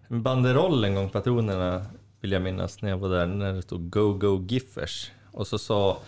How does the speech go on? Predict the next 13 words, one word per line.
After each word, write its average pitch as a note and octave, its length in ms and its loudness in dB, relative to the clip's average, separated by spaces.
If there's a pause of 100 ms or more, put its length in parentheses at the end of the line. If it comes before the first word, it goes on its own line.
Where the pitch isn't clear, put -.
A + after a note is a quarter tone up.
(320)
spiken C3 680 -2
på G2 80 -2
Domnarsvallen: F#2 680 -2 (100)
"Och A#2 120 -4
så B2 100 -4
vill C3+ 220 0
vi C#3 80 2
också C3+ 240 0
hälsa C3+ 260 0
Go, C3+ 420 2
go, C3 380 2
Giffers D3+ 440 -4
välkomna E3+ 540 0